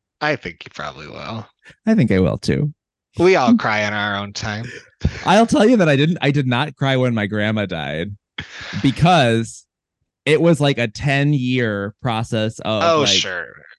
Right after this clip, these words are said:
Speaker 1: Yeah. You were
Speaker 2: "Oh,
Speaker 1: already
Speaker 2: this,
Speaker 1: like,
Speaker 2: this could be her last, her last
Speaker 1: Yeah.
Speaker 2: day." Every, like, couple weeks, it was like, "I
Speaker 1: Yeah.
Speaker 2: can't keep crying, y'all."
Speaker 1: It's
Speaker 2: And by the
Speaker 1: been
Speaker 2: end
Speaker 1: her
Speaker 2: of it, it was
Speaker 1: last
Speaker 2: like
Speaker 1: day for the last two years, mama.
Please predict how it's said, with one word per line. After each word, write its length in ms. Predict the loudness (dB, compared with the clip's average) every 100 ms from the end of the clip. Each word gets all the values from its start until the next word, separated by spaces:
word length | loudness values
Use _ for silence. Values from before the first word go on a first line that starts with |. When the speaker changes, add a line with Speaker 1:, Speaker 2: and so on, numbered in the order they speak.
| _
Speaker 1:
Yeah. 380 | -4 -4 -2 -6 -10 _ _ _
You 160 | 0 2
were 60 |
Speaker 2:
"Oh, 100 | 4
Speaker 1:
already 240 | 4 2 2
Speaker 2:
this, 40 |
Speaker 1:
like, 240 | 2 0 0
Speaker 2:
this 20 |
could 180 | -2 0
be 160 | 0
her 160 | 0 0
last, 460 | 0 -2 -4 -8 -6
her 160 | -2
last 380 | 0 0 -2 -6
Speaker 1:
Yeah. 40 | -4
Speaker 2:
day." 420 | 0 2 0 0
Every, 280 | -2 -2 -2
like, 300 | -2 -4 -10 _
couple 320 | -4 -2 0 0
weeks, 280 | 0 -4 -8
it 120 | -8
was 200 | -6 -4
like, 240 | -2 -4 -8 _ -4
"I 80 | -2
Speaker 1:
Yeah. 40 |
Speaker 2:
can't 240 | -2 -4 -2
keep 220 | -4 -2
crying, 420 | -2 -2 -2 -4
y'all." 380 | -6 -6 -4 -4 -6 -18 -6
Speaker 1:
It's 140 | -2 2
Speaker 2:
And 80 | 4
by 120 | 4
the 0 |
Speaker 1:
been 20 | 4
Speaker 2:
end 0 |
Speaker 1:
her 60 |
Speaker 2:
of 60 | 2
it, 0 |
it 40 | 2
was 60 |
Speaker 1:
last 140 | 0 0
Speaker 2:
like 120 | 0
Speaker 1:
day 220 | 0 -2
for 180 | -4 -4
the 80 | -2
last 320 | -2 -4 -4
two 160 | -4
years, 420 | -6 -12 -14 -16 -14
mama. 400 | -14 -12 -16